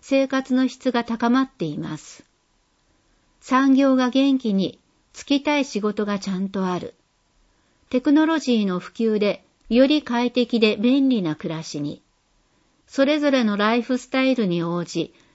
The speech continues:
余暇の過ごし方などの選択肢が充実。地域や企業も一緒になって、安心して子供を産み育てられる仕組みが充実。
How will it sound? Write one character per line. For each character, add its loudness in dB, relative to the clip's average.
余 2
暇 0
の 0
過 -4
ご 2
し -8
方 -4
な -2
ど -2
の -2
選 -4
択 -6
肢 -6
が -4
充 -6
実。 -10
地 0
域 -2
や 0
企 0
業 4
も 0
一 -2
緒 -4
に 0
な -2
っ -10
て、 -6
安 2
心 0
し -12
て -2
子 -2
供 2
を 0
産 -2
み 2
育 -2
て -2
ら -2
れ 0
る -2
仕 -12
組 -2
み -2
が -4
充 -6
実。 -12